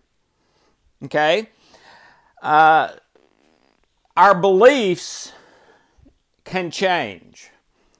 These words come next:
and do change and maybe even should change. All right? Doing what is right in the present moment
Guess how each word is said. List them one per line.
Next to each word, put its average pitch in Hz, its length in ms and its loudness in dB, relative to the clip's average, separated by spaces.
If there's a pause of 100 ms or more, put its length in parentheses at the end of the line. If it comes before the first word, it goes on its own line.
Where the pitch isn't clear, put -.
(200)
and 156 560 -6 (460)
do 226 280 2
change 98 800 -10
and 160 240 -6
maybe 233 300 2
even 196 540 -6 (300)
should 233 540 4
change. 110 880 -12 (360)
All 123 140 -6
right? 156 420 0 (800)
Doing 277 520 0
what 220 360 4
is 185 220 0
right 143 1040 0 (460)
in 165 120 -4
the 160 60 -6
present 208 500 2
moment 180 580 2